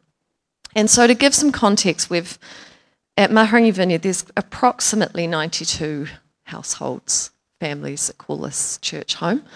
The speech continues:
And that's being, that's not taking the people that we see once a year. That's, like, the,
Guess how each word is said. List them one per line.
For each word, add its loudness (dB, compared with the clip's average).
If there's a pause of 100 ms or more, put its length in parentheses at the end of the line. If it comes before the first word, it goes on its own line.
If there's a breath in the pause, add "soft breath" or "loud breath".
(440 loud breath)
And -2 (140)
that's -2
being, -4
that's -6
not -6
taking -8
the -8
people -12
that -10
we -10
see -4
once -8
a -14
year. -8
That's, -12
like, -4
the, -14